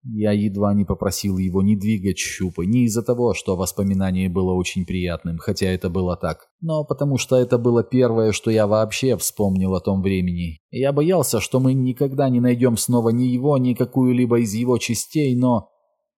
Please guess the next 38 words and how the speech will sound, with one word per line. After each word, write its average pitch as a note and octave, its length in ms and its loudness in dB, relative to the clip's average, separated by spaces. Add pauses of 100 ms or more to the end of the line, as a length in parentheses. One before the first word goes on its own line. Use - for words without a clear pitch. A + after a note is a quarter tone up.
(260)
«Аудитория», — B2+ 1040 2
сказал F#2 460 -2
я. D#2+ 260 -8 (160)
«И G#2+ 380 -2
духи, G#2+ 840 -4
господи, A2 500 -2
да A#2 120 0
я B2+ 260 2
совершенно C#3 680 0
забыл, D#3 400 2
это A#2+ 260 2
сумасшедшая D3 760 -2
чикса A#2+ 400 -2
из A2 180 -2
Восточной B2 500 0
Европы, B2 640 0 (160)
которая A#2 340 2
сидела A#2+ 460 2
впереди B2 400 2
меня A#2+ 260 4
на A2+ 120 2
курсе A2+ 380 0
по A#2 140 0
научной A#2 440 2
фантастике. G2 840 -6
Всегда F3 420 0
приходила A#2 480 0
на A2+ 140 0
занятия, C#3 500 0
будто B2+ 360 0
вылив B2+ 360 0
на A#2+ 140 0
себя A2+ 360 0
ведро A#2 360 0
духов. G#2+ 420 -2
Как F3 220 -10
её G3 160 -2
звали?» G3 480 -4